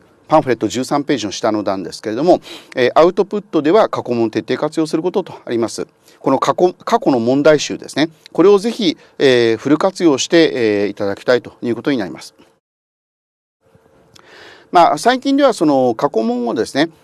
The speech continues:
えー、インプットの素材として使うということが、えー、流行してますけれども、もちろんそういう活用の方法もお勧めできます。えー、つまり、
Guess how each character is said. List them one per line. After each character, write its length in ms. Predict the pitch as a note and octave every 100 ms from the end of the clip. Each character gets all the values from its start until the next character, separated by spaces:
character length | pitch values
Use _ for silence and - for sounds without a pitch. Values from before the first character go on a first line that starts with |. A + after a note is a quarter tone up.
| -
え 480 | C#3 B2+ A#2 A2+ A2
ー、 60 | F#3+
イ 40 |
ン 100 | C4+
プ 120 | C#4
ッ 60 | E4
ト 120 | F4+
の 80 | F#3
素 140 | -
材 200 | A#2+ A#2+
と 100 | A2+
し 60 | A#2+
て 120 | G3
使 260 | F3+ - G#2
う 60 |
と 200 | F2+ - _ -
い 80 | C3+
う 60 |
こ 100 | B2+
と 120 | B2 C#3+
が、 220 | F3 -
え 400 | G#2+ G2+ F#2+ F#2+
ー、 0 |
流 160 | G2 A2+
行 160 | - G2+
し 80 |
て 80 | -
ま 100 | A2+
す 80 | G#2+
け 100 | G#2+
れ 40 |
ど 100 | F#2+
も、 220 | C#3 D3+ - _
も 100 | -
ち 100 | G3
ろ 140 | C#4 F3+
ん 60 |
そ 140 | - D3
う 20 |
い 40 |
う 40 | C#3
活 240 | B2 C#3
用 60 | B2
の 100 | A#2+
方 260 | B2 A#2+
法 200 | A2+ A2+
も 220 | E3 E3+
お 40 | A2
勧 180 | - G#2
め 80 |
で 100 | F2
き 120 | E2+ D2
ま 100 | -
す。 160 | - _ _ _ -
え 360 | C3 A#2 A#2 A2+
ー、 40 |
つ 100 | -
ま 140 | F3
り、 160 | C3+ C3